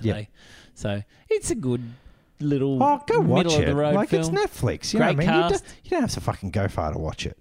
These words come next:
Speaker 2: Yeah.
Speaker 1: So, you know what I mean? Sit down one day when you're just like, "Oh, I'm bored. I got two hours." Hey! Watch
Speaker 2: Chuck
Speaker 1: it.
Speaker 2: it on there. Cool.
Speaker 1: Yeah, I'll s-
Speaker 2: So,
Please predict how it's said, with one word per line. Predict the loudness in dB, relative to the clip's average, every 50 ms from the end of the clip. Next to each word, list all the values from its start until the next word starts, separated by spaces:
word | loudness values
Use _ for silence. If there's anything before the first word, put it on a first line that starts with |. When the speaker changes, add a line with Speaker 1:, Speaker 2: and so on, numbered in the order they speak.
| _
Speaker 2:
Yeah. | -6 -4 -4 -4 -6 -4
Speaker 1:
So, | -2 0
you | 0 2 0
know | 0
what | 0 0
I | 0
mean? | 0
Sit | 0 -2 -2 -4 -2 -2
down | -2 0 0 0 0 0 0 0
one | -2 -2 0
day | 0 0 0 2 2 0 0 0
when | 0 0
you're | -2 -2 -2
just | -2 -2
like, | -4 -4 -4 -6
"Oh, | -6
I'm | -6 -6 -8 -8 -8
bored. | -8 -8 -6 -6 -6
I | -6
got | -8 -10 -10 _ _
two | -4 -4 -2 -2
hours." | -2 -2 -2 -2 -2 -2 -4 -6 -10 _ _ _ _ _ _ _ 0 2 2 2 2 2 2 2 2 2 2 2 4 4 4 2
Hey! | 2 2 0 -2 -4 -8 -14 -18 -18 -12 -6
Watch | -4 -2 -2
Speaker 2:
Chuck | 0 -2 -2 -2
Speaker 1:
it. | -4 -6
Speaker 2:
it | -6
on | -8 -12 -12
there. | -14 -16 -16 -16 -10 -4
Cool. | -2 0 2 2 2
Speaker 1:
Yeah, | 2 0 -2
I'll | -2
s- | -4 -6
Speaker 2:
So, | -6 -4 -2 -2 0 0 -2